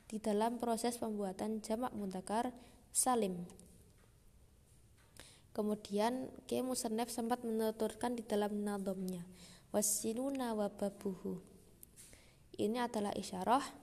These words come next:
Wa asyara, lan aweh isyarah. Bikoli, kelawan dawe musannaf. Wa babuhu. Ini isyarah untuk apa? Yaitu lafat-lafat yang mengikuti babnya sanatin.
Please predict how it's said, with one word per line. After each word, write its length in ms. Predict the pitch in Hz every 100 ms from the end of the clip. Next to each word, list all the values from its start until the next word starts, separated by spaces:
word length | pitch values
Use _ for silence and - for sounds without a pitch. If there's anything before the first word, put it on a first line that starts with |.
| - - - - - -
Wa 220 | - 214
asyara, 340 | 214 269 302 311
lan 140 | 302
aweh 320 | 294 247 233 233 - -
isyarah. 580 | 226 214 - 202 190 190 - - - -
Bikoli, 480 | - 214 - 233 254
kelawan 400 | 254 240 233 233
dawe 240 | 233 214 208
musannaf. 560 | 208 214 - 214 196 196 - - - - -
Wa 160 | 208
babuhu. 800 | 202 - 254 262 233 202 202 220 - - - - - - - - - - -
Ini 240 | 247 294
isyarah 400 | 302 - 269 262
untuk 240 | 247 247 254
apa? 400 | 240 240 196 196 - - - -
Yaitu 320 | 208 208 269
lafat-lafat 880 | 269 233 214 226 226 208 226 240 226
yang 240 | 220 220
mengikuti 480 | 214 214 214 - 240
babnya 480 | - 220 226 226 226
sanatin. 640 | 254 262 285 - 214 220